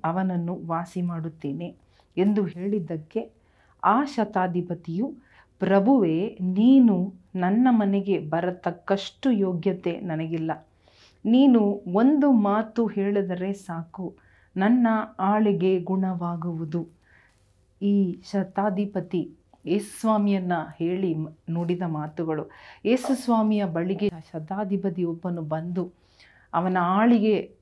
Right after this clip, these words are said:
ಅನಾರೋಗ್ಯವಿದೆ, ಅವನು ಬ-, ಅವನ ರೋಗವುಳ್ಳವನಾಗಿ ಮಲಗಿದ್ದಾನೆ ಮನೆಯಲ್ಲಿ, ನೀವು ಬಂದು ಅವನನ್ನ ಸೌ-, ಸೌಖ್ಯ ಮಾಡಬೇಕೆಂಬುದಾಗಿ ಈ ಶತಾಧಿಪತಿ ಯೇಸುವನ್ನ ಕೇಳಿಕೊಳ್ಳುವಾಗ,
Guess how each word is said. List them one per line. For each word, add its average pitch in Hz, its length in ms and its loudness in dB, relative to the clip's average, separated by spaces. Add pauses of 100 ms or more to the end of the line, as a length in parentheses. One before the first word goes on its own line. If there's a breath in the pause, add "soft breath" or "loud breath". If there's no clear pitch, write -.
(320)
ಅನಾರೋಗ್ಯವಿದೆ, 175 1120 -2
ಅವನು 170 260 -4
ಬ-, 156 300 -8 (300 soft breath)
ಅವನ 180 240 -2 (180)
ರೋಗವುಳ್ಳವನಾಗಿ 190 1040 0
ಮಲಗಿದ್ದಾನೆ 180 760 -4
ಮನೆಯಲ್ಲಿ, 170 760 -4 (400 soft breath)
ನೀವು 180 260 -4
ಬಂದು 185 600 0 (320 soft breath)
ಅವನನ್ನ 170 380 -2 (380)
ಸೌ-, 185 300 -4
ಸೌಖ್ಯ 240 380 0
ಮಾಡಬೇಕೆಂಬುದಾಗಿ 190 1120 -2 (300 loud breath)
ಈ 240 120 2
ಶತಾಧಿಪತಿ 202 840 0
ಯೇಸುವನ್ನ 196 460 0
ಕೇಳಿಕೊಳ್ಳುವಾಗ, 175 880 -2